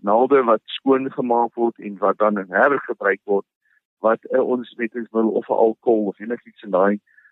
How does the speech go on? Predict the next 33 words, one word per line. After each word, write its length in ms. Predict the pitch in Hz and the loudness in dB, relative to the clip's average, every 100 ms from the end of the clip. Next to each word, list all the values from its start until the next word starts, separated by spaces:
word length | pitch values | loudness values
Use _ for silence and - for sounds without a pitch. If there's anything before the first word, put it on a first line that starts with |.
| _ _ - | _ _ -2
ehm, 460 | 98 - 92 98 95 - _ _ _ | 0 0 -2 -4 -8 -16 _ _ _
van 160 | 113 101 | -2 2
daai 200 | 98 113 | 2 2
met, 180 | 113 - _ - | 0 -4 _ -4
van 120 | 107 | -2
daai 280 | 95 107 107 | 0 0 -2
chemikalie 680 | - 107 104 139 139 135 107 | -4 -8 -4 0 2 2 2
in 100 | 113 | 0
het, 120 | 107 _ | -4 _
kan 260 | - 143 143 | -4 -2 -2
moontlik 560 | 131 123 135 143 - - 107 - | -6 -2 -2 -2 -10 -14 -16 -14
baie 180 | 107 107 | -12 -12
keer 200 | - 98 - _ _ _ _ _ _ - | -8 -10 -10 _ _ _ _ _ _ -6
'n 180 | 104 | -6
effek 320 | - - 120 - | -6 -2 -2 0
hê 120 | 104 | 0
op 160 | 107 - - | 0 -2 -2
die 400 | 101 101 101 - - | -2 0 -2 -6 -4
enstof 440 | 117 107 - 110 | -2 -2 -2 0
as 160 | - - | -2 -4
mens 160 | 104 | -8
dit 140 | 104 - | -8 -2
aanmaak 360 | 113 127 120 | 0 0 0
en 100 | - | -2
dit 160 | 101 95 | -2 -2
beland 400 | 98 95 104 101 | 0 2 0 -4
in 120 | 104 | -10
die 100 | 104 | -8
botteltjie. 440 | 92 98 98 - - | -6 -8 -8 -16 -4
Dan 160 | 98 | -4
kan 160 | 98 127 | -2 0
dit 140 | 127 | 0
die 220 | 117 117 | -2 -6